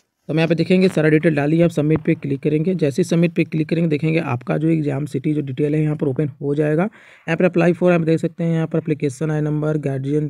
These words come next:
कैंडिडेट्स नेम, फादर नेम, जेंडर, date of birth, कैटेगरी, यहाँ पर्सनल और डिसेबिलिटी, सारा डिटेल जो आपने डाला था यहाँ पर ओपन होकर आ जाएगा।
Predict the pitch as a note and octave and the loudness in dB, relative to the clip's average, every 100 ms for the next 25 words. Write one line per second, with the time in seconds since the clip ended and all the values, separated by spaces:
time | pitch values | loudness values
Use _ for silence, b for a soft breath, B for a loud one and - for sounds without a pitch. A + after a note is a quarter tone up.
0 | D#3+ - - D3+ D3 D3 C#3+ D#3 D3+ D#3 | -6 -10 -6 -2 -2 -2 -6 -4 -2 0
1 | D#3+ C3 C3+ D3 D3+ D3 C#3 C#3 D3 C#3+ | -2 -4 -4 -4 -2 -2 -2 -2 -4 -2
2 | C#3+ C#3 C#3+ C#3 D3+ D3 - C3 C3+ C#3+ | -4 -4 -4 -2 -4 -6 -8 -4 -2 0
3 | D#3 E3 B B B D3 C#3+ D#3 C#3+ D#3+ | -2 -2 B B B -10 -4 -4 -4 -2
4 | D#3+ D#3+ D3 D#3 D3 C#3+ F#3 D#3 D3+ D3 | 0 0 -2 -2 -4 -2 -2 0 0 0
5 | D#3 D3 C#3 D#3 C#3 D3 D3+ D#3 D#3 C#3+ | 0 0 -2 -2 -2 -4 -2 -2 -2 -4
6 | D3+ C#3+ C#3 D3+ C#3+ C3+ D3 D3+ F#3 | -6 -6 -4 -6 -4 -2 0 0 -2